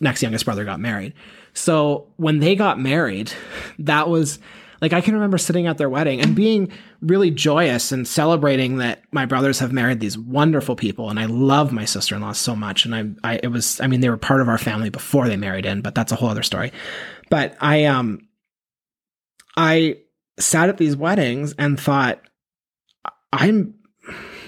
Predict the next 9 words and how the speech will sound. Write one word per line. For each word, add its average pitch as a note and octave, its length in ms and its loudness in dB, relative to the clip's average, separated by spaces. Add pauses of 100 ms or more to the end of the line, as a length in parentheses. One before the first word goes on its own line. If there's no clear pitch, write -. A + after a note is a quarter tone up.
(200)
I B2+ 100 0
don't F#3+ 180 4
know F3 100 4
if D3+ 100 0
I'm C#3 80 2
gonna A#2+ 100 0
have G#3 380 0
this. - 480 -6 (1000)
And, C3+ 600 2